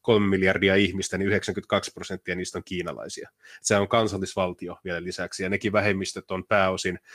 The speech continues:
niin kuin kiinalaisia niin kuin mu-, murreeroja tyyliin.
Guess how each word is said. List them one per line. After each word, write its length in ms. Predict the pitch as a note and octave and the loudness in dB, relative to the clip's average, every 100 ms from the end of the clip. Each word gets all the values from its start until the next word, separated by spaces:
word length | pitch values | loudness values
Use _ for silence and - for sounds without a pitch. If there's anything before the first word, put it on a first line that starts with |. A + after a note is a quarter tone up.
| - - | -20 -10
niin 160 | G2 F2 | -8 -6
kuin 180 | F2+ - | -8 -2
kiinalaisia 800 | G#2 F#2+ F2+ F2+ B1+ - F#2 F2+ - | 2 4 2 -2 -4 -4 -2 -4 -6
niin 240 | G2+ F#2+ | -10 -8
kuin 260 | F#2 F2 - _ _ _ _ _ _ _ _ | -8 -10 -12 _ _ _ _ _ _ _ _
mu-, 160 | A#2+ C3 | -6 -6
murreeroja 800 | C3 B2+ A2 G2 G2+ G2 F#2+ F#2+ - - _ _ | 4 6 6 2 0 -2 -2 -2 -6 -10 _ _
tyyliin. 440 | G2+ F2+ F#2 G2+ | -2 0 -4 -6